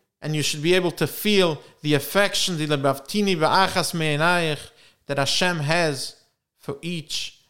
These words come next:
and every one of His children. Have a wonderful Freilichen Lechtigen Shabbos. Thank you for joining me, and if you're enjoying this podcast, feel free to share it with your friends and family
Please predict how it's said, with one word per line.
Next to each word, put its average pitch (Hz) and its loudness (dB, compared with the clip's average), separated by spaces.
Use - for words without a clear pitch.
and 123 -10
every 160 -2
one 147 -2
of 131 -2
His 131 -6
children. 127 -8
Have 139 -6
a 139 -2
wonderful 135 -4
Freilichen 143 -2
Lechtigen 127 -4
Shabbos. - -10
Thank 160 -4
you 175 -4
for 151 -6
joining 151 -4
me, 139 -6
and 139 -8
if 131 -6
you're 135 -2
enjoying 143 -2
this 147 -4
podcast, 139 -4
feel 175 -2
free 165 -4
to 143 -10
share 165 0
it 139 -2
with 123 -8
your 120 -8
friends 147 -4
and 120 -8
family 143 -4